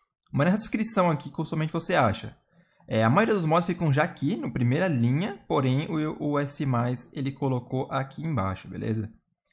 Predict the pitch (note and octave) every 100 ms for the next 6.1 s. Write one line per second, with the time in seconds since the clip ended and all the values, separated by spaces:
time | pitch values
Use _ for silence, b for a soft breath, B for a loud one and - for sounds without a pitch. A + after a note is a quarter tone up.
0 | _ D#3 F3 D3+ C#3 B2 G2 F#2 D3 -
1 | G3 A3+ - _ _ _ _ _ _ _
2 | - B2+ B2+ A2+ G#2 G#2 G2 G#2 F#2+ F#2+
3 | D#3 D3+ D#3+ F3 - D3+ D#3 D3+ E3 C#3
4 | A#2+ A#2 B2 - C#3+ - - b b b
5 | - G3+ G3 G3+ G3 F3+ E3+ D3 D#3 C#3+
6 | G#2+